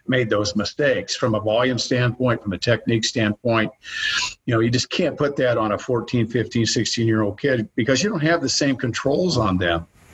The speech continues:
you know, that you would at the collegiate level. At the collegiate level, you're controlling, you know, <laughs> basically everything that they have. And especially now,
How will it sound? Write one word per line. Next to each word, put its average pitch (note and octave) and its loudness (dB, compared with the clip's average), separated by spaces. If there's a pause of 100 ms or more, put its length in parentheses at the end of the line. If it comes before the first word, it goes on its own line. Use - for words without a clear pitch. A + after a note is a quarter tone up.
(280)
you A#2+ -2
know, A2 2
that A#2+ 0
you B2 2
would A#2+ 2
at A#2 0
the D3+ -2
collegiate F#3 0
level. G2 0
At A2+ 2
the C3+ -4
collegiate B2 0
level, A#2 0
you're G#2 0
controlling, G#2+ 0
you A2+ 0
know, G2+ 0 (160)
<laughs> - -20
basically C3+ 0
everything G#2 0 (260)
that A#2+ -4
they A#2 0
have. C3+ 0
And G2+ 0
especially A2+ 0
now, G2 0